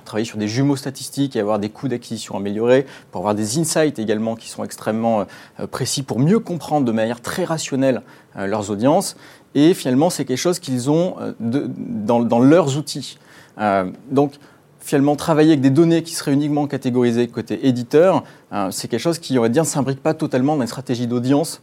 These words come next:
des annonceurs qui est maintenant très précise. Donc c'est pour ça que les annonceurs, et on les accompagne évidemment sur le sujet, euh, souhaitent plutôt travailler sur des, des notions, on va dire, de data sharing, de partage d'audience avec les éditeurs.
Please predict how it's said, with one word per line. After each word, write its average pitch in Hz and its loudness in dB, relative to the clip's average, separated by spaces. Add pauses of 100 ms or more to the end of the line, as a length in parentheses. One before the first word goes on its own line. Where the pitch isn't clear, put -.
des 104 -6
annonceurs 107 -4
qui 107 -8
est - -4
maintenant 113 0
très 135 -8
précise. - -12 (420)
Donc 117 -6
c'est 143 -2
pour 139 -4
ça 196 4
que 170 -2
les 117 4
annonceurs, 127 2
et 101 -4
on 98 -4
les 98 -4
accompagne 117 -2
évidemment 117 0
sur 131 -10
le 107 -10
sujet, 120 0 (480)
euh, 98 -4
souhaitent 143 0
plutôt 165 -2
travailler 147 0
sur 123 -6
des, 113 0
des 107 -6
notions, 117 -4
on - -2
va 120 2
dire, 135 0
de 110 0
data 143 0
sharing, 131 0
de 107 -2
partage 160 -2
d'audience 131 0
avec 123 -8
les 113 -4
éditeurs. 110 -6